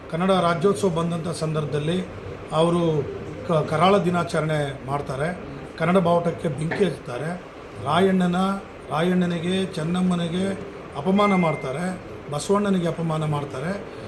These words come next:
ಇಷ್ಟೆಲ್ಲ ಕುಕೃತ್ಯಗಳನ್ನು ಮಾಡ್ತಾ ಇರ್ತಕ್ಕಂಥವ್ರ ಮೇಲೆ ಸರ್ಕಾರ ಯಾಕೆ ಕ್ರಮ ಜರುಗಿಸ್ಲಿಲ್ಲ?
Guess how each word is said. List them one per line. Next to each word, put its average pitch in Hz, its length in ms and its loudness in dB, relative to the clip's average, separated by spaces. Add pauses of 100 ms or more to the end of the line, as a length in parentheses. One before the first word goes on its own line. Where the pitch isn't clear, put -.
(140)
ಇಷ್ಟೆಲ್ಲ 233 560 2
ಕುಕೃತ್ಯಗಳನ್ನು 214 840 2
ಮಾಡ್ತಾ 185 320 2
ಇರ್ತಕ್ಕಂಥವ್ರ 180 640 0
ಮೇಲೆ 165 340 -2
ಸರ್ಕಾರ 220 480 0
ಯಾಕೆ 185 400 0
ಕ್ರಮ 165 320 0
ಜರುಗಿಸ್ಲಿಲ್ಲ? 143 580 -4